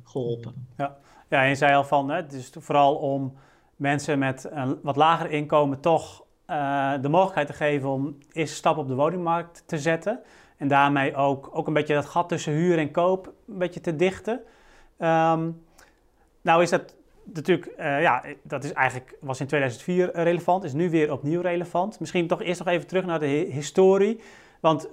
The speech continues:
Speaker 2: corporaties hebben dat ontzettend veel toegepast. Eh, en op een gegeven moment toch is daar een beetje de klad in gekomen. Eh, kun je daar nog iets over zeggen waarom dat, ja, hoe dat tot stand is gekomen en waarom nu eigenlijk wel toch weer reden is voor corporaties om weer opnieuw,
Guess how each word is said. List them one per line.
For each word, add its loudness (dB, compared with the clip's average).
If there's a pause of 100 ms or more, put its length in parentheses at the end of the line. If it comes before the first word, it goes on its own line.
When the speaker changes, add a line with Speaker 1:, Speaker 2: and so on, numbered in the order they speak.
Speaker 2:
corporaties 4
hebben 4
dat 2
ontzettend -6
veel -2
toegepast. -2
Eh, 0
en 0
op 2
een -14
gegeven 2
moment -2
toch -2 (340)
is -8
daar 4
een -10
beetje -2
de -6
klad 0
in -2
gekomen. -2
Eh, -6 (380)
kun 4
je 4
daar 4
nog -6
iets -12
over -4
zeggen -8
waarom 0
dat, 0 (640)
ja, 2
hoe 0
dat 0
tot -4
stand 0
is -12
gekomen -2
en -4
waarom -2
nu -2
eigenlijk -4
wel 2
toch -4
weer 2
reden 0
is -8
voor -6
corporaties 0
om -8
weer -6
opnieuw, 2